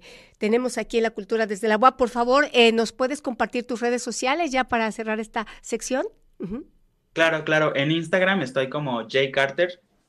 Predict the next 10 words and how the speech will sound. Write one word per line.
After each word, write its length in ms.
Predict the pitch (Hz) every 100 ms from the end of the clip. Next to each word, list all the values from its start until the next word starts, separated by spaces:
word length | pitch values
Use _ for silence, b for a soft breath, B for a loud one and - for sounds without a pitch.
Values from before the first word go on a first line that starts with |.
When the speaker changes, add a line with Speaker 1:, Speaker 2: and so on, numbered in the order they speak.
| -
Speaker 2:
Jay 500 | 123 151 165 214 208
guion 240 | 131 131
bajo 300 | 135 131 135
Carter 360 | 131 127 143 135
cero 360 | - 131 127
uno, 380 | 139 165 202 240 B B B
ahí 240 | 131 147 151
vamos 260 | 147 147
a 40 | 139
estar 360 | 131 127 127